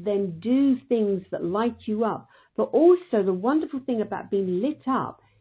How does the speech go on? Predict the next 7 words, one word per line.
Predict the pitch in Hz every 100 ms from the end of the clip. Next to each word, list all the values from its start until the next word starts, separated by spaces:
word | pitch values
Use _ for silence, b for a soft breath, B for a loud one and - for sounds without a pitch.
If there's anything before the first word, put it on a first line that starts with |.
| _ 220
is | 208
then | 240 294
you | 277 233
light | 220 285 330 -
everyone | 262 247 262 247 240 -
else | 254 294 - 185
up. | 139